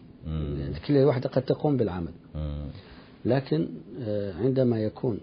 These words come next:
Speaker 2: الإنسان عنده كليتين سليمتين، يستطيع يتبرع بواحدة
Speaker 1: طبعًا.
Speaker 2: لإنقاذ حياة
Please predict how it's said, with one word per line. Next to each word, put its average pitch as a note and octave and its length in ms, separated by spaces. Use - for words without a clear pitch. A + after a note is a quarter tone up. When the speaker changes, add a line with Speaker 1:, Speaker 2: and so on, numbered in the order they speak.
Speaker 2:
الإنسان F#2 600
عنده G2+ 480
كليتين G#2 460
سليمتين، F#2 640
يستطيع C#3 320
يتبرع A#2+ 340
بواحدة G2+ 420
Speaker 1:
طبعًا. C#2 200
Speaker 2:
لإنقاذ A#2 500
حياة C#3+ 340